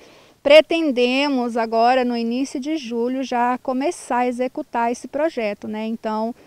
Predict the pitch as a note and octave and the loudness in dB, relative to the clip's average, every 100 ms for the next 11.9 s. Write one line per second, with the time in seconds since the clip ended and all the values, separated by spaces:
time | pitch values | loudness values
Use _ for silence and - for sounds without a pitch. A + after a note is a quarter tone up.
0 | - - _ _ B3+ A#3+ B3 B3 - B3+ | -20 -20 _ _ 2 4 2 0 -4 -4
1 | A#3 A3+ A3+ A3+ A3 - A3 A3 G#3+ G#3+ | 0 0 0 -2 -4 -4 -2 -2 -2 -4
2 | G#3+ A3+ A3+ G#3+ G#3 A3 G#3 A3+ G#3+ G#3+ | -6 -6 -2 -2 -2 -6 -6 -6 -6 -8
3 | G#3+ B3 C#4 - C#4 C#4+ C#4+ C4 B3 A#3 | -8 -6 -8 -6 -4 -2 -2 -2 -2 -2
4 | A3 A3 A3 A3 A3+ A#3+ B3 - _ _ | -2 -4 -6 -4 -2 -2 -4 -10 _ _
5 | - A3+ A3+ A3+ A3+ A3+ A#3+ D4 - - | -4 -2 0 0 -2 -2 0 0 -4 -10
6 | C4 C4+ D4 D4 C4+ C#4 - - - - | -6 -4 -2 -2 -4 -6 -12 -20 -20 -20
7 | _ A#3 A#3+ B3 B3+ B3 B3+ B3+ C4+ C#4 | _ -6 -2 0 0 0 -2 -2 0 0
8 | C#4 C#4 C4+ C4 - A3+ A3 - C4+ D4 | 0 -2 -2 -4 -6 -6 -6 -6 -6 -2
9 | C#4+ B3 A3+ A3+ - - _ B3 A3 A3+ | 0 2 2 0 -6 -20 _ -8 -2 -2
10 | A3 A#3 C#4+ C4 A3 A3 A3 A#3 A#3+ - | -2 -2 -2 -2 -6 -8 -6 -4 -6 -6
11 | A3 - - A3 A3 D4+ D#4+ D4 | -6 -8 -8 -4 -2 0 -2 -6